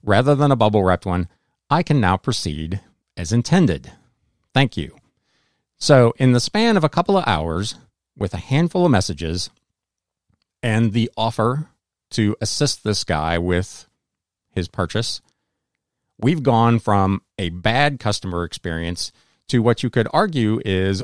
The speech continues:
one of the better ones he's probably had shopping online. And I've turned what was potentially negative feedback and or a return into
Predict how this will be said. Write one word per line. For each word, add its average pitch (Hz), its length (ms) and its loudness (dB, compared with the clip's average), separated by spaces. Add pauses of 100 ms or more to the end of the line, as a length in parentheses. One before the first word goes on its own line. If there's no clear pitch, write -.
(120)
one 127 420 2
of 110 200 -4
the 101 80 -2
better 104 240 2
ones 87 260 -2
he's 95 140 -4
probably 90 400 -4
had 90 640 -6 (120)
shopping 82 420 -4
online. 82 600 -4 (600)
And 123 480 2 (300)
I've 98 180 -4
turned 107 400 0
what - 160 -10
was - 120 -8
potentially 123 680 -2
negative 110 400 0
feedback 110 680 0 (340)
and 107 320 0
or 98 260 -2
a 101 80 -4
return 90 680 0 (540)
into 104 680 0